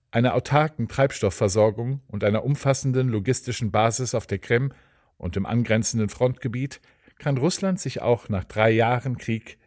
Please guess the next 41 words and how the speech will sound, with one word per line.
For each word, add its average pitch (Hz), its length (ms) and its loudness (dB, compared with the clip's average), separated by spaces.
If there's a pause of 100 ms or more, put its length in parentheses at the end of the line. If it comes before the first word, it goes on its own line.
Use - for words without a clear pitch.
(140)
nicht - 320 -6
gegen 135 200 -2
ein 127 140 2
Land 117 320 2
durchsetzen, 127 560 -2 (320)
dessen 113 260 0
B 127 120 -2
I 107 160 -4
P 120 480 -2 (120)
vor - 200 2
dem 113 160 2
Krieg - 340 -6 (240)
zehnmal 156 400 2
geringer 120 480 2
war 82 160 0
als 78 200 -4
das - 200 -4
russische, 92 460 -6 (600)
dessen 120 260 2
Bevölkerungszahl 107 1040 0 (100)
lediglich 120 560 -2 (200)
einem 113 260 2
Drittel 120 380 0
der 101 100 4
russischen 104 480 -2
entspricht. - 580 -10 (840)
Und 120 260 2
das 127 220 4
bei 113 100 4
Kriegsbeginn 117 800 -2
bei 95 100 6
jedem 120 320 2
Waffensystem 131 800 0
wie 104 160 0
auch 113 320 2
in 104 100 -2
der 101 120 2
Munitionsproduktion 131 1200 0
numerisch 107 460 2
unterlegen 113 540 -2
war. - 200 -16